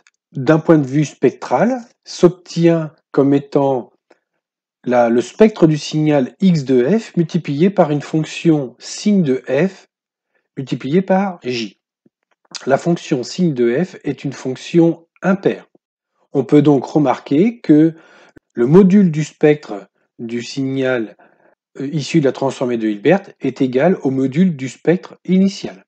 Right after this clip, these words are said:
On remarque aussi que les phases diffèrent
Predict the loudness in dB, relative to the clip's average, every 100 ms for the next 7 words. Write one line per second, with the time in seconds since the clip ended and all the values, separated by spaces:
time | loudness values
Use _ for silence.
0 | _ _ _ _ _ _ _ -6 -4 -2
1 | 0 -2 -4 -10 -12 -6 -6 -2 -2 2
2 | 4 4 0 -2 0 0 0 -8 _ -6
3 | 0 0 0 -2 -2 -2